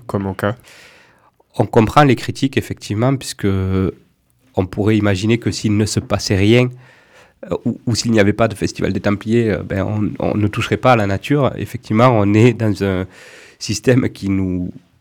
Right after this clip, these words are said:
Speaker 2: qui nous pousse à organiser, qui nous pousse à, à faire venir du monde. Maintenant, on se donne quand même des limites. On n'augmente plus le nombre de coureurs. Et en fait, on concentre tous nos axes de, de développement sur du, de l'éco-responsabilité.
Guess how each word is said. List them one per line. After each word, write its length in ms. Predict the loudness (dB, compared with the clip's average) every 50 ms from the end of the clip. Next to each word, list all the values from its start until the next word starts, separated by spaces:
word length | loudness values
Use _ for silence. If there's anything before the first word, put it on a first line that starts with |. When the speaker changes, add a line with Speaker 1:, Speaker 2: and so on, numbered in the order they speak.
| _ _ _
Speaker 2:
qui 120 | -8 -4 -4
nous 100 | -4 -4
pousse 280 | -4 -8 -8 -6 -2
à 60 | -2
organiser, 440 | 0 2 2 0 0 0 -2 -2 -4
qui 100 | -4 -6
nous 80 | -8 -8
pousse 300 | -6 -8 -8 -6 -4 -4
à, 80 | -4
à 200 | -4 -4 -4 -6
faire 200 | -2 0 0 0
venir 260 | 2 0 -2 -2 -2 -4
du 100 | -2 0
monde. 200 | 0 2 2 2
Maintenant, 260 | 0 2 2 2 2
on 100 | 0 -2
se 140 | -4 -6 0
donne 220 | 2 2 2 2
quand 80 | 0 0
même 160 | 0 0 -2
des 80 | -4
limites. 320 | -4 -4 -4 -4 -2 0 0
On 80 | 0
n'augmente 420 | 0 -2 -4 -6 -6 -6 -4 -6 -8
plus 180 | -4 -2 0
le 100 | 2 2
nombre 180 | 2 0 -2 -4
de 40 | -6
coureurs. 460 | -10 -10 -2 0 2 2 2 0 -4 -12 -20 -20 -20 -20 -20 -20 -20 _ -2
Et 120 | 0 0
en 40 | 2
fait, 200 | 0 -2 -4 -4
on 80 | -6 -2
concentre 480 | -2 -2 0 0 -2 -2 -2 -4 -8
tous 260 | -10 -10 -12 -8 -4 -2
nos 260 | -2 -2 0 2 2
axes 280 | 0 0 0 -6 -10
de, 360 | -8 -8 -8 -6 -6 -6 -8 -6
de 140 | -6 -6
développement 560 | -2 -2 0 0 0 -2 -2 0 0 0 0 -2
sur 260 | -4 -6 -6 -6 -6
du, 220 | -6 -4 -4 -2
de 120 | 0 0 0
l'éco-responsabilité. 1160 | 0 0 -2 -2 -2 -2 -2 -4 -4 -4 -4 -2 -2 -2 -2 -4 -6 -4 0 0 0 0